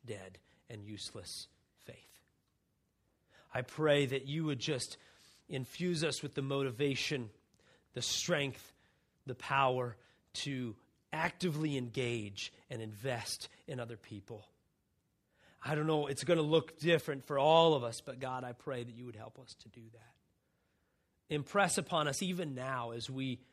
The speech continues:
pray and as we sing, as we worship you.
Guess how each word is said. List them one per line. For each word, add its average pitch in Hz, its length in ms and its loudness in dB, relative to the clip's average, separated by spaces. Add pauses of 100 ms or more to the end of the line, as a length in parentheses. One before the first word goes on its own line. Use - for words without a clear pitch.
(260)
pray 151 540 4
and 123 160 -4
as 120 180 -4
we 117 140 -6
sing, 139 540 -6 (400)
as 110 100 -14
we 107 80 -10
worship 131 420 -6
you. 123 220 -6